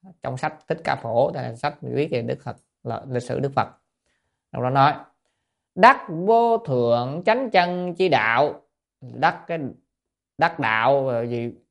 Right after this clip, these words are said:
cái vô thượng chánh chân, vô thượng chánh chân là thật sự mà không gì cao hơn nữa. Vì tối chánh giác thì gọi là tối chánh giác, tức là thành Phật một cách rốt ráo rồi đó, không có gì cao hơn nữa. Nói vậy cho đơn giản. Hội sớ viết,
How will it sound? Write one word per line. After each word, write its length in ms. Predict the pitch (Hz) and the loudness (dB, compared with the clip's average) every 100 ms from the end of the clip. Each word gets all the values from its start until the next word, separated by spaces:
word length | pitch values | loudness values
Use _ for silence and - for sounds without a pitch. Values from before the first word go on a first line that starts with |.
| - | -6
cái 220 | 156 - - | -6 -6 -6
vô 280 | 135 208 | 2 2
thượng 340 | 196 123 117 139 | 2 -2 -4 -4
chánh 140 | 165 | 0
chân, 260 | 165 151 139 | 2 0 -2
vô 100 | 135 | -4
thượng 140 | 127 | -4
chánh 140 | 139 156 | -4 -4
chân 180 | 139 | -4
là 140 | 131 110 - | -4 -8 -8
thật 120 | 147 - | -10 -8
sự 380 | - 113 135 | -4 0 0
mà 320 | 139 117 117 107 | -2 -8 -12 -8
không 240 | - 175 | -2 0
gì 60 | 143 | 0
cao 200 | 151 139 | 2 2
hơn 160 | 143 135 | 2 2
nữa. 240 | 123 156 - _ _ _ _ _ _ _ _ _ - | 0 -2 -6 _ _ _ _ _ _ _ _ _ 2
Vì 560 | 139 175 180 180 175 175 | 6 8 6 4 2 2
tối 380 | 165 180 240 233 | 4 4 4 0
chánh 180 | 196 196 | -2 2
giác 380 | 180 202 - _ | 2 2 -2 _
thì 80 | 127 | -12
gọi 220 | 113 110 | -6 -4
là 200 | 120 104 - | -4 -6 -6
tối 220 | - 160 185 | 2 2 2
chánh 140 | 170 | 0
giác, 340 | 151 160 - - | 2 0 -4 -14
tức 120 | 151 | -10
là 100 | 113 | -10
thành 160 | 117 110 | -12 -10
Phật 260 | 120 - | -8 -8
một 60 | 117 | -8
cách 100 | 139 | -6
rốt 180 | 139 160 | 0 2
ráo 300 | 165 139 175 | 2 0 0
rồi 180 | 143 117 | -4 -8
đó, 60 | 117 _ _ | -14 _ _
không 120 | 127 | -12
có 60 | 131 | -10
gì 140 | 135 113 | -10 -6
cao 200 | 127 123 | -4 -2
hơn 160 | 127 120 | -4 -4
nữa. 280 | 113 127 139 - | -8 -10 -12 -14
Nói 180 | 131 135 | -10 -10
vậy 120 | 120 | -8
cho 60 | 127 | -6
đơn 180 | 123 | -6
giản. 280 | 120 110 139 - _ _ _ _ _ _ | -6 -8 -12 -18 _ _ _ _ _ _
Hội 420 | 127 131 156 185 | 4 6 8 4
sớ 320 | - - 214 | 0 0 2
viết, 440 | 220 220 - - | 6 4 4 -4